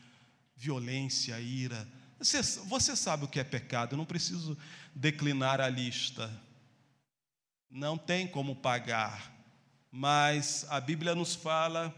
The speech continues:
que o Senhor Jesus foi até a cruz e ele fez um sacrifício aceito, e a Bíblia fala que aquele sacrifício foi para o pagamento do pecado, dos pecados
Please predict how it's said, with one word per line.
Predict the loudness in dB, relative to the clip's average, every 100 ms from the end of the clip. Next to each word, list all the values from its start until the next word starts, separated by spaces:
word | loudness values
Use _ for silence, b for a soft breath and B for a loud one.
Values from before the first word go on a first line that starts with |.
| B B -6
que | -2
o |
Senhor | 2 2 2 2 4 4
Jesus | 2 -2 -4 -4 -2 -2 -2 -2 -4 -10 -20 _ _ _ _ _ _ _ _ -10
foi | 0 4
até | 4 4 2
a |
cruz | 2 0 0 2 0 -2 B B B
e | 0
ele | 0 0
fez | 0 0
um | 0
sacrifício | 2 2 0 -4 -6 -4 -2 -2
aceito, | 0 0 0 -2 -2 -6 -8 B -4
e | -2
a |
Bíblia | 0 0 0
fala | 0 4 4 4
que | 0
aquele | -4 -2 -2 -2
sacrifício | -2 -2 -6 -6 -4 -2 -2 -4
foi | -6 -2
para | -2 -2
o |
pagamento | -2 -2 0 0 0 0 2 2 0 -4
do | -8 -10
pecado, | -8 -8 -10 -2 4 4 4 0 0 -2 -2 -10 -20 -20 -20 -20 -18
dos | -2 2 4 2 -2
pecados | -6 -10 0 4 6 6 2 0 -2 -2 -4 -6 -10